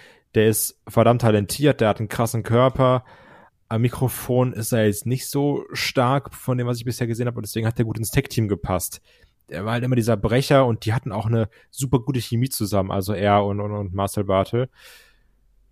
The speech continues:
Aber alleine weiß ich, glaub ich nicht, dass man, dass man viel mit ihm macht. Leider.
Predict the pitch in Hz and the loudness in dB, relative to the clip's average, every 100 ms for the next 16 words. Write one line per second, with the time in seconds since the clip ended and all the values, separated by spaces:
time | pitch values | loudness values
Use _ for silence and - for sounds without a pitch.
0 | _ _ _ - - - 110 110 101 110 | _ _ _ -20 -18 -10 -2 0 0 0
1 | 104 127 143 147 139 135 - - - 113 | 2 2 4 4 2 0 -10 -18 -6 -2
2 | 131 120 120 95 107 113 117 123 135 131 | 0 -2 -6 -8 -2 2 4 4 2 -2
3 | - 120 - 117 110 135 123 120 113 123 | 0 -2 0 -4 -2 -4 -2 -2 -2 -2
4 | - - - _ _ - 95 92 95 | -4 -14 -16 _ _ -4 2 2 2